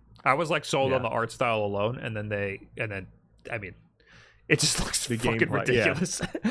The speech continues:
Speaker 2: Like, you, you tell people this concept, and you're like, "Oh my God."
Speaker 1: Mm-hmm.
Speaker 2: So, oh man, yeah. Everybody keep an eye on this. You heard it here fo-, first. Wolf Den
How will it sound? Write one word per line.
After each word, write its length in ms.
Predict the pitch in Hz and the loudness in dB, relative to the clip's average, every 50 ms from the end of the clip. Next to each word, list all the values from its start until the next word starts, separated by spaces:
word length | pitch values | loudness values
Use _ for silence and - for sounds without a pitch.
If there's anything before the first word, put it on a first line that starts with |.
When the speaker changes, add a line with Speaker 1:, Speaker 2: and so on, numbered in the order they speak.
| - 240 - 196 - - - | 2 2 2 2 0 0 4
Speaker 2:
Like, 200 | 220 226 220 185 247 240 - - - | 6 6 4 4 -2 -12 -14 -12 -4
you, 180 | 165 208 226 214 - | -2 -2 -2 -2 0
you 160 | 185 208 202 | 0 0 0
tell 320 | - - - 202 208 233 | 0 0 4 6 6 6
people 340 | 226 226 220 202 - 190 180 160 | 6 2 -2 -2 0 0 0 0
this 140 | 160 147 | 0 -2
concept, 680 | - - 156 151 147 151 147 - - 135 117 110 - - | -4 -4 0 0 2 2 0 0 2 2 2 2 0 -2
and 120 | 131 120 | -4 -2
you're 120 | 117 113 113 | 0 0 0
like, 220 | 110 110 110 104 - - | 0 0 -2 -4 -4 -2
"Oh 260 | 147 117 117 110 110 | 2 4 4 4 4
my 180 | 101 101 98 95 | 2 -2 -8 -8
God." 480 | 90 - 107 107 104 98 95 95 - - _ _ _ _ _ _ _ - _ _ _ _ - 175 | -8 -4 -2 0 0 -2 -2 -6 -10 -18 _ _ _ _ _ _ _ -20 _ _ _ _ -14 -12
Speaker 1:
Mm-hmm. 240 | 156 123 117 104 107 - _ - | -12 -10 -12 -14 -14 -16 _ -14
Speaker 2:
So, 420 | - - 113 101 101 104 110 - _ _ _ - - - | -6 -4 -2 0 0 -2 -4 -6 _ _ _ -12 -2 2
oh 180 | 123 123 113 | 4 4 4
man, 300 | 107 107 104 101 101 104 117 | 2 0 -4 -4 -4 0 2
yeah. 280 | 127 120 107 101 117 - - | 4 4 4 2 -2 -4 0
Everybody 340 | 147 143 156 170 175 190 175 | 0 2 2 4 4 4 4
keep 240 | - - 180 - - | 4 0 0 2 4
an 60 | 156 | 4
eye 160 | 156 151 143 | 6 6 6
on 120 | 139 131 127 | 4 4 2
this. 440 | 120 110 104 - - - - - _ _ _ - | 2 0 -2 -4 -6 -14 -16 -20 _ _ _ -14
You 160 | - 139 135 | -10 -6 0
heard 180 | 147 165 160 156 | 4 4 4 4
it 60 | 143 | 4
here 200 | 135 151 147 127 | 2 4 2 2
fo-, 340 | - - 156 147 139 - - - | 2 2 4 4 4 2 0 -4
first. 340 | - 143 117 101 - - - | 0 2 2 2 0 -4 -4
Wolf 220 | 135 139 143 127 - | 0 0 0 2 0
Den 320 | 147 135 127 123 120 113 | -2 -2 -2 -2 -4 -8